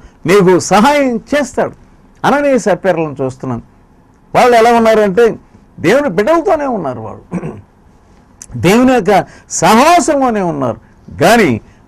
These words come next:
వాళ్ళల్లో అబద్ధం ఉంది. పేతురు అడుగుతూ ఉన్నాడు. వాళ్ళు ఏం చేశారంటే, వాళ్ళకున్న జాగా అమ్మేశారు, అమ్మేసి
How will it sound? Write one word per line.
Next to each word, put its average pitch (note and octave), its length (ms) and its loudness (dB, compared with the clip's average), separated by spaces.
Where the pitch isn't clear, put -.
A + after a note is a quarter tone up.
వాళ్ళల్లో D#3 540 2
అబద్ధం B3+ 380 -2
ఉంది. C3+ 280 -8
పేతురు C#4 260 0
అడుగుతూ F#3+ 360 0
ఉన్నాడు. D#3+ 280 -4
వాళ్ళు E3+ 240 0
ఏం G3+ 160 -2
చేశారంటే, D#3 600 0
వాళ్ళకున్న E3 500 2
జాగా D#3+ 460 2
అమ్మేశారు, D3+ 580 0
అమ్మేసి E3 540 -2